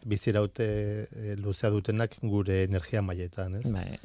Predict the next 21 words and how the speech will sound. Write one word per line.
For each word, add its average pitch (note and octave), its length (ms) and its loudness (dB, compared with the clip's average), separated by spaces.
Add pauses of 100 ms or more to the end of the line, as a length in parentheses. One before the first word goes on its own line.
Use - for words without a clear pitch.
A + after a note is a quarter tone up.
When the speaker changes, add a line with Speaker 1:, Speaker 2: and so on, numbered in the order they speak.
(560)
Speaker 2:
gehien C3 320 4
eragiten G#2 420 2
digutena G#2+ 440 2
gainera, A2+ 500 2
ez? A#2+ 160 0
Eh, C3 180 0
gero E3+ 260 4
pentsatzen G3 440 2
hasten E3 240 0
zara D#3 220 2
eta B2 160 0
badaude B2+ 480 4
Speaker 1:
Mm. D3 80 4
Speaker 2:
erreaktiibitatea B2 880 2
bezalako A2+ 760 2
prozesuak, A#2 640 2
badaude, A#2+ 840 2
ez A2+ 100 0
dakit, G#2+ 280 0
Speaker 1:
Mm. A2 40 0
Speaker 2:
eh, G#2+ 180 2